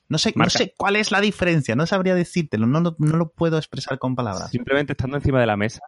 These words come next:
Speaker 2: Como te, una mesa de cristal, cómo revienta una mesa cualquier vibrador malo.
Speaker 1: Ajá.
Speaker 2: Eh, y cómo, cómo, o sea, que te pone de los nervios. O sea, yo que tengo muchos móviles por casa, pues claro, cuando tengo en todos
Speaker 1: <laughs>
Speaker 2: Telegram a la vez instalado y me escribe alguien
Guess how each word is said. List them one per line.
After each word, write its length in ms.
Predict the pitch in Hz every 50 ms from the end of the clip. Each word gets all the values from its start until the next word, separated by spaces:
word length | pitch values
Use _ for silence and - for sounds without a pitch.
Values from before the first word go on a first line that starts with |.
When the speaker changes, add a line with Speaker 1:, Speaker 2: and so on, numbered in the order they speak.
| - -
Speaker 2:
Como 240 | - 120 120 127 127
te, 160 | - 135 131 -
una 240 | - 131 127 131 135
mesa 200 | 131 123 143 127
de 40 |
cristal, 440 | - _ _ _ _ 104 117 131 - _
cómo 240 | - 117 120 135 135
revienta 520 | 139 139 127 123 123 123 127 127 120 127
una 120 | 120 120 113
mesa 460 | 113 117 117 - - 107 104 110 - _ _ _
cualquier 320 | _ - 117 113 - 120 123
vibrador 360 | 123 120 117 113 113 110 107
malo. 360 | 104 101 104 113 135 180 - _ _ _
Speaker 1:
Ajá. 400 | _ - 107 104 113 135 170 - _ _ _ _
Speaker 2:
Eh, 200 | - 117 110 - -
y 120 | 117 117
cómo, 500 | - - 113 110 113 117 120 120 - - _
cómo, 480 | - 113 113 113 117 117 113 113 117 -
o 80 | - -
sea, 120 | - - -
que 80 | -
te 80 | - 104
pone 140 | 113 120 135
de 60 | 147
los 120 | 143 127
nervios. 400 | 120 120 127 123 120 110 101 101
O 200 | - _ _ -
sea, 140 | - 123 110
yo 420 | 107 107 113 110 113 120 120 123 - - -
que 80 | - 110
tengo 160 | 113 110 113
muchos 280 | 117 117 113 - 117
móviles 280 | 117 117 117 120 117 113
por 140 | - 113 -
casa, 180 | - 127 - 104
pues 140 | - - -
claro, 240 | - 113 117 110 98
cuando 240 | - 104 101 98 95
tengo 340 | 104 107 - 117 120 117
en 80 | 117 117
todos 160 | 113 123 120 -
Speaker 1:
<laughs> 20 |
Speaker 2:
Telegram 360 | - 127 123 123 123 120 120
a 40 | 120
la 80 | 120 117
vez 100 | 120 120
instalado 380 | 117 - 123 131 131 113 101 - - _ _ _ - - - _ _ - _
y 100 | - 117 113
me 60 | 110
escribe 320 | - _ - 117 120 123 127
alguien 360 | 131 135 123 110 107 104